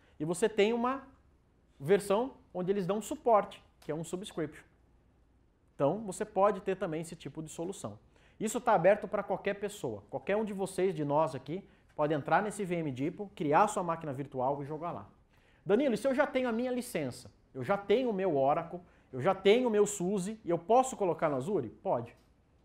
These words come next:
E aí você não tem o licenciamento, que se preocupar com o licenciamento. "Mas, Danilo, eu não tenho Oracle e eu gostaria de ter uma máquina virtual Oracle Linux rodando no Azure." Você vai pagar isso como serviço.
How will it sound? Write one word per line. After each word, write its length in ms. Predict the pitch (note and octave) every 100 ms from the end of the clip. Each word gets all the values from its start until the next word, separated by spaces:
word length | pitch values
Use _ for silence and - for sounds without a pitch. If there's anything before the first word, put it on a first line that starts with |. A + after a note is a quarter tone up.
| _ _ _ _ _ _
E 80 | B2+
aí 120 | B2
você 200 | B2 B2+
não 140 | C#3+ D3+
tem 160 | C#3+
o 60 | C3+
licenciamento, 680 | C#3+ D#3+ C#3+ F3 B2 C3 -
que 80 | -
se 120 | C#3+
preocupar 460 | D3+ D3 D3 C3+ B2+
com 100 | C3+
o 40 |
licenciamento. 640 | C3+ C3+ - D#3+ G2 - _ _ _ _ _ _ -
"Mas, 120 | D#3+
Danilo, 280 | F3+ A#3+ F3+
eu 60 | D#3+
não 180 | B3+
tenho 320 | - G#3+ B3 G#3
Oracle 420 | C#3 A#2 - G#2 -
e 60 |
eu 60 | C3
gostaria 380 | D3 D#3+ D3+ F3
de 80 | F3+
ter 120 | F#3+
uma 140 | F#3
máquina 340 | D#3+ E3 F#3 D3
virtual 720 | E3 - C3+ D3 F3+ - _ _ _ _ _ _ _ _ _ _ _ -
Oracle 360 | D3 F#3 F3+ D#3+
Linux 340 | D3 F3+ E3+
rodando 320 | - D3 D3
no 80 | D#3
Azure." 340 | E3+ B2 G#2+ G2 _ _ _
Você 180 | C3 -
vai 140 | C#3 C#3+
pagar 320 | C#3+ C3+ C3+
isso 180 | C#3 D3
como 240 | C3+ C#3
serviço. 540 | C#3 C#3+ A#2+ A2 -